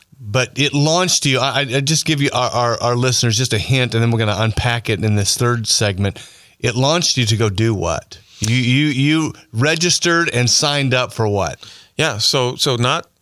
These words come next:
Speaker 2: too long after that, uh, some things happened, of course, I guess we'll talk about, but, um,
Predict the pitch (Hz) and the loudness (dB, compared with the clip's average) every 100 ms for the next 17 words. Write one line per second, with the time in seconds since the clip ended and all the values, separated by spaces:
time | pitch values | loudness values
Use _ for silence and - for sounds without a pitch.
0 | _ - 175 165 156 143 131 156 123 98 | _ -2 0 2 0 -2 -2 -2 -2 0
1 | 95 92 - - _ _ - 117 104 101 | -2 -4 -8 -14 _ _ -8 -4 0 0
2 | 127 143 123 131 117 104 117 131 120 101 | 0 0 0 0 -2 -2 -2 0 -2 -2
3 | 110 110 127 135 113 90 - 120 - - | -4 -4 -2 -2 -2 -4 -4 -4 -4 -8
4 | - - - - 123 117 117 127 | -16 -18 -20 -10 -4 -2 -2 -4